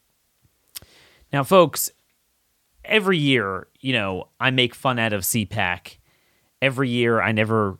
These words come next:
go there. I don't watch it, except if there's one or two speeches I feel I need to watch to comment on. Obviously, Trump's speech I haven't been at a C pac in, like,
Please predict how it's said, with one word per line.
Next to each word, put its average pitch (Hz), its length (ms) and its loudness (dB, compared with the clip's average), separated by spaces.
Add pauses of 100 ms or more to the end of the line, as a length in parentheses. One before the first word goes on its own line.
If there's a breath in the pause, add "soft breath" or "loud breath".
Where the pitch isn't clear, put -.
(120)
go 123 180 0
there. 107 540 -2
I 110 80 -4
don't 107 200 -4
watch 104 340 2
it, 101 240 -4 (580)
except 113 420 -4
if 117 140 -10
there's 107 220 -4
one 117 180 -2
or 104 80 -4
two 113 220 -8
speeches 113 500 -8
I 98 100 -2
feel 113 220 0
I 104 80 0
need 107 160 -4
to 107 100 -4
watch 98 360 2
to - 60 -14
comment 107 440 -6
on. 104 160 -4
Obviously, 95 400 -8
Trump's 123 380 -4
speech - 500 -6 (1900)
I 117 120 2
haven't 131 240 0
been 147 120 4
at 117 120 4
a 95 60 2
C 123 240 0
pac 113 360 -2
in, 104 100 -6
like, 80 360 -8